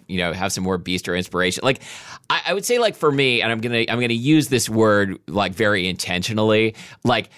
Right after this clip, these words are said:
part of what I enjoy about bistro night is that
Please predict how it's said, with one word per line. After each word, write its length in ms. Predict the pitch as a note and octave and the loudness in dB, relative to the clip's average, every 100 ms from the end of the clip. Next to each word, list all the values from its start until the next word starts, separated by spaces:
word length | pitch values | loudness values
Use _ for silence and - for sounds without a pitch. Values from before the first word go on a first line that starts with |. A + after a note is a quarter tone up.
| - _ | -20 _
part 320 | - E3 F#3+ | 0 2 2
of 140 | F#3 C3+ | 0 0
what 220 | C3+ C3 | 0 0
I 180 | - A2+ | 0 -2
enjoy 560 | A#2 G#2+ G#2 A2+ G#2+ A2 | -2 -4 -4 -2 0 0
about 260 | F#2+ F2+ | -2 -4
bistro 360 | F#2 F#2+ - G2+ | -6 -8 -4 -2
night 280 | F#2+ E2+ - | 0 -2 -4
is 120 | F2+ | -4
that 220 | F2 E2+ | -4 -4